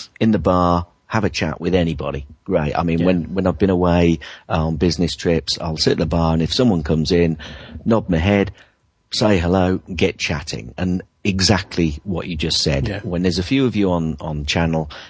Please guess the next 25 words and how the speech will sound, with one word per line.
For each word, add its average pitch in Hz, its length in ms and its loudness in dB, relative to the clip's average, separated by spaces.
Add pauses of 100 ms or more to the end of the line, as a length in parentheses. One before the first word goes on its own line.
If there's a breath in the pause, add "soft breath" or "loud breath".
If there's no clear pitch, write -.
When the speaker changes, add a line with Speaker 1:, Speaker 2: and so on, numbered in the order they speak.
Speaker 1:
it's 78 280 0
easy, 69 440 -2
and 80 160 -2
you 73 80 0
can 73 160 -2
Speaker 2:
Yeah. 71 60 -2
Speaker 1:
chat 85 200 2
away. 76 440 -2
And, 76 420 -2
you 87 140 2
know, 73 140 -2
the, 90 180 0
the 95 160 0
one 98 180 4
thing 87 200 4
that 78 100 0
I 87 120 2
have 80 200 0
to 73 80 -6
remember 76 400 0
is 82 120 0
to - 100 -4
sometimes 78 380 0
shut - 380 -2
up. - 300 0